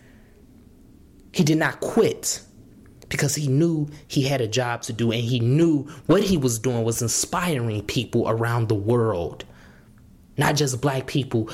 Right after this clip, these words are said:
but people of all color. Heroes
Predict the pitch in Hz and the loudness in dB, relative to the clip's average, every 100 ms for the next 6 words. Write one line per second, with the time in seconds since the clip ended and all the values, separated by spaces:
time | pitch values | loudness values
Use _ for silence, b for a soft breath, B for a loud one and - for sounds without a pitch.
0 | B 127 - 147 147 120 - 120 120 110 | B 0 2 2 4 2 2 0 0 -2
1 | - 110 98 95 - - - - - - | -4 -4 -6 -8 -12 -18 -20 -20 -20 -20
2 | - - - - - - - - - - | -20 -20 -20 -20 -20 -20 -20 -20 -20 -10
3 | - 170 165 127 107 92 101 107 - | 0 2 4 2 0 -2 -6 -6 -6